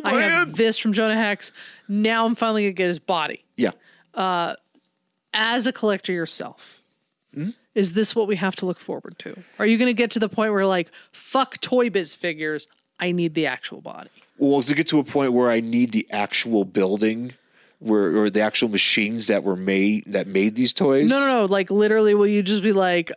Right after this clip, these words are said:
Speaker 2: Oh, so instead of action figures, I need the actual bodies
Speaker 1: Yes.
Speaker 2: of the re-, of the wrestlers?
Speaker 1: Is this gonna get dark?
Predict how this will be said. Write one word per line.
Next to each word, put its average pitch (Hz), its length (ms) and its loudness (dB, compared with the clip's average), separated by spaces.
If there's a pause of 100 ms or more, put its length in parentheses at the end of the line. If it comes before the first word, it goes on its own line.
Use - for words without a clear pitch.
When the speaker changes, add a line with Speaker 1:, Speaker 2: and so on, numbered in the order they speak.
(560)
Speaker 2:
Oh, 147 140 4
so 151 200 4
instead 147 300 2
of 135 60 0
action 139 200 0
figures, 151 220 2
I 127 80 0
need 127 160 0
the 117 80 4
actual - 400 0
bodies 104 320 0
Speaker 1:
Yes. 208 240 2
Speaker 2:
of 113 100 0
the 104 100 2
re-, 107 140 2
of 110 160 -4
the 101 80 -2
wrestlers? 110 360 2
Speaker 1:
Is 240 100 2
this - 60 -2
gonna 269 140 0
get 240 160 0
dark? 208 380 -2